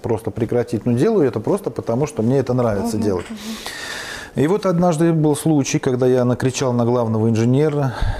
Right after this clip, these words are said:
Speaker 1: Э, чё, почему-то я разозлился, сейчас я тоже это уже не помню. И главный инженер был очень хороший мужчина. Он даже как бы там не обиделся на меня, не стал меня увольнять с работы за это, такую вот выходку такую.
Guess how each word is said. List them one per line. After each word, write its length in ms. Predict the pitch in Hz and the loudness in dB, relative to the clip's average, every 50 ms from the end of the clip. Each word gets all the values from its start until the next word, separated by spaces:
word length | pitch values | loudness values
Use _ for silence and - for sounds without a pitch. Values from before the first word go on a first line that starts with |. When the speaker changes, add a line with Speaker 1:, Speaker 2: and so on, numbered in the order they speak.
| - - | -4 -2
Speaker 1:
Э, 200 | 120 117 117 113 | 0 0 0 0
чё, 140 | 110 - 120 | -2 -4 -6
почему-то 440 | - - - - 160 170 143 - 120 | -6 -4 -2 0 0 0 2 2 2
я 100 | 120 117 | 2 2
разозлился, 500 | 120 - 151 143 143 160 202 185 - - | 2 2 2 2 2 0 0 0 -2 -2
сейчас 220 | 120 - 131 113 | -2 -2 0 0
я 80 | 131 123 | 0 0
тоже 300 | - 139 127 107 123 120 | 0 0 0 2 0 0
это 120 | 104 117 | 2 0
уже 160 | 110 107 123 | 0 0 2
не 100 | 123 123 | 0 0
помню. 440 | 117 - 180 180 160 135 117 113 - | 0 0 0 0 2 2 0 0 0
И 380 | - 135 135 139 139 131 120 107 - - - - - - - | 0 2 2 2 2 2 -2 -4 -8 -12 -18 -20 -14 -10 -6
главный 360 | 123 127 151 180 185 175 170 | -2 0 0 2 2 2 2
инженер 300 | 160 151 165 180 202 185 | 2 2 2 2 2 2
был 140 | 151 151 156 | 2 2 2
очень 220 | 151 143 - - | 2 0 -2 -4
хороший 380 | - 156 156 151 127 - - - | -2 0 0 2 0 0 -2 -2
мужчина. 460 | 104 107 107 - - - 92 92 90 - | 0 0 -2 -2 -4 -6 -6 -6 -6 -4
Он 200 | - 127 131 127 | -2 0 0 2
даже 260 | 131 139 135 120 123 | 2 0 0 0 0
как 180 | - 131 117 107 | 0 0 0 0
бы 120 | 110 110 | -2 -2
там 400 | 104 - 113 107 104 101 - 120 | -2 0 0 0 0 -2 0 0
не 80 | 135 156 | 0 2
обиделся 560 | 165 143 123 139 151 147 143 127 - - 127 | 0 0 0 0 0 0 -2 -4 -4 -4 -2
на 20 | 127 | 0
меня, 240 | 127 127 123 117 | 0 2 2 2
не 80 | 113 120 | 0 0
стал 240 | 113 - - 143 127 | -2 -2 -2 -2 0
меня 180 | 120 117 113 | 2 2 2
увольнять 460 | 110 113 110 117 110 110 120 135 131 - | 2 2 2 2 2 2 2 0 0 0
с 60 | 135 | 0
работы 400 | 127 131 127 127 120 - - 107 | 0 2 2 0 0 -2 -2 0
за 100 | 104 113 | 0 2
это, 340 | 113 110 104 - 110 107 104 - - - - - - - - - - - 110 | 2 2 2 0 -2 -2 -4 -6 -14 -20 -20 -20 -20 -20 -20 -20 -14 -10 -8
такую 340 | - 120 110 - - 117 110 | -6 -6 -4 -2 0 0 2
вот 140 | 107 104 - | 2 0 2
выходку 460 | 107 110 120 110 - 110 - - 107 | 2 0 0 0 -2 -4 -4 -4 -4
такую. 460 | - 110 101 - - 107 104 101 92 | -4 -4 -4 -2 0 0 0 0 -2